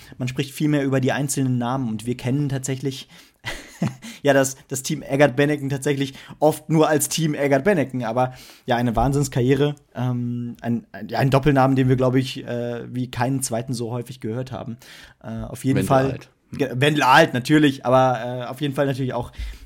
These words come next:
Speaker 1: ja, eine Wahnsinnskarriere, die da zu Ende geht. Und, ähm, ja, wir reden ständig von, von Generationswechseln. Äh, Wechseln. Und, äh, auch da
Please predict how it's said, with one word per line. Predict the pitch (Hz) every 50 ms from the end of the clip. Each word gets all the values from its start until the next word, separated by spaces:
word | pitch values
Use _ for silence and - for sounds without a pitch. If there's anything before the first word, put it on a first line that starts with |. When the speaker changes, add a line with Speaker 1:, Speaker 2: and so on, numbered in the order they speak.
| -
Speaker 1:
ja, | - 147 139 110 - - - -
eine | - 123 135 131 120
Wahnsinnskarriere, | 131 131 175 214 208 240 214 - - 160 147 143 156 143 151 151 147 151 _
die | 160 131 127
da | 131 143 135
zu | - - - 117
Ende | - 135 143 147 147
geht. | 131 139 143 143 131 -
Und, | 117 120 123 120 123 - - 131 127
ähm, | 117 117 123 123 123 127 127
ja, | - 120
wir | - - 113 117 123
reden | 120 120 151 147
ständig | 131 - - 139 156 151 151 -
von, | - 147 135 131 131 131 - - - _
von | _ - 123
Generationswechseln. | 110 135 131 131 117 120 123 - - 143 143 156 170 156 147 135 127 - - - - - - 101 107 104
Äh, | 98
Wechseln. | 113 - - - - 127 131 135 131
Und, | 110 113 117 120 - -
äh, | - -
auch | - 117 -
da | - 123 113 117 127 147 160 -